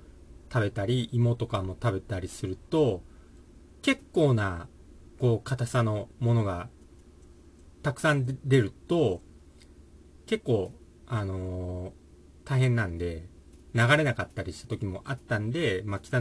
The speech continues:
い、もし食事されてる方いたら本当申し訳ないんですけども、で、にがりを取ると、ちょうど本当に自分で柔らかさをコントロールできるようになりますんで、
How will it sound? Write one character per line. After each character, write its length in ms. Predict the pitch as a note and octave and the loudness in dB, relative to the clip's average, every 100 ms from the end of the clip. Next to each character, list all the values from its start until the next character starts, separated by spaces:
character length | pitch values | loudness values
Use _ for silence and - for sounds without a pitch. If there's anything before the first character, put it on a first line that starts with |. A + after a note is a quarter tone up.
| B2+ | 0
い、 60 | A2 - | -2 -2
も 140 | D3+ | -2
し 180 | D3 - - - | -2 -10 -18 -18
食 280 | - C3 B2 | -8 -2 -2
事 280 | A2+ A#2 - - - | -2 -4 -6 -20 -14
さ 180 | - | -2
れ 80 | A#2 | 0
て 100 | A#2+ | 0
る 60 | F#2+ | -4
方 220 | G#2+ F#2 | -4 -6
い 80 | F2+ | -8
た 120 | G2+ | -8
ら 80 | F2 | -6
本 140 | G2 | -8
当 100 | F#2 | -6
申 160 | G2 F#2+ | -6 -6
し 100 | - | -8
訳 140 | G#2+ | -8
な 80 | F2+ | -8
い 40 | |
ん 60 | E2+ | -10
で 80 | F2 | -12
す 140 | - | -10
け 80 | - | -6
ど 80 | A2+ | -4
も、 340 | D3 D#3 F2+ - - - - - - - - - - - - - | -2 -2 -4 -10 -20 -20 -20 -20 -20 -20 -20 -20 -20 -20 -14 0
で、 160 | G3 | 2
に 220 | - F3 | 2 2
が 120 | F#3 G3 | 6 6
り 120 | G3+ | 6
を 300 | C3 F#2+ - - - - - | 4 4 -4 -18 -20 -20 -16
取 220 | - C#3+ A2+ | 0 0 2
る 20 | |
と、 340 | C3 A2+ F2+ - - | 2 2 2 -6 -6
ち 120 | - | 2
ょ 220 | A#3 A3 | 6 6
う 20 | |
ど 100 | G#3+ | 4
本 220 | G3+ G3+ F#3 | 2 0 0
当 140 | F3+ | 0
に 240 | E3 D#3+ - - - - - - - | 0 -4 -10 -20 -20 -20 -20 -20 -6
自 160 | A#2+ C#3 | -2 2
分 180 | E3 D#3+ | 2 4
で 120 | C#3+ | 4
柔 200 | C3+ C3+ | 4 4
ら 100 | C#3 | 0
か 100 | - | -2
さ 180 | - F#2 | -4 -4
を 160 | F2+ - | -6 -8
コ 140 | - | -2
ン 80 | C#3 | 0
ト 100 | C#3 | 2
ロ 140 | C3 G#2+ | 2 2
ー 20 | |
ル 100 | E2+ | -2
で 120 | F#2+ | -6
き 120 | A2+ | -4
る 60 | G2+ | -4
よ 120 | F#2+ | -4
う 20 | |
に 100 | F2 | -6
な 80 | F2 | -8
り 80 | F#2 | -6
ま 120 | F#2+ | -8
す 160 | - F2 | -8 -10
ん 140 | E2+ | -4
で、 300 | G#2+ G2+ F2+ | -2 -2 -6